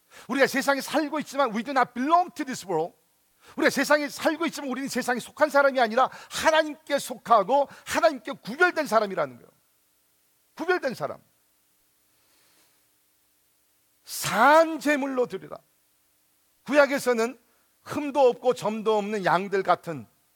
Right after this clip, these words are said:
그러한 제물을 잡아가지고, 그 짐승을 잡아서 죽여가지고서 피를 가지고 하나님 앞에 죄 용서 제사물로 드렸습니다. 근데 지금 신약에서는 뭡니까?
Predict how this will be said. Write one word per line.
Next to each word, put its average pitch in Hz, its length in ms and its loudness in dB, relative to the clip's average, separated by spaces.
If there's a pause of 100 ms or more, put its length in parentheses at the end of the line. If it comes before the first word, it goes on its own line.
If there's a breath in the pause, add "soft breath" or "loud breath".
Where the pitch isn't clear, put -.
그러한 208 260 2
제물을 202 380 -2
잡아가지고, 165 520 0 (500)
그 165 160 -10
짐승을 208 360 -8
잡아서 185 600 2 (360 soft breath)
죽여가지고서 262 840 0
피를 359 400 -2
가지고 262 260 0
하나님 220 260 -2
앞에 214 260 -2
죄 208 180 -2
용서 214 420 -6
제사물로 226 580 -4
드렸습니다. 233 560 -4 (640 loud breath)
근데 277 160 0
지금 240 140 -6
신약에서는 285 500 0
뭡니까? 220 440 0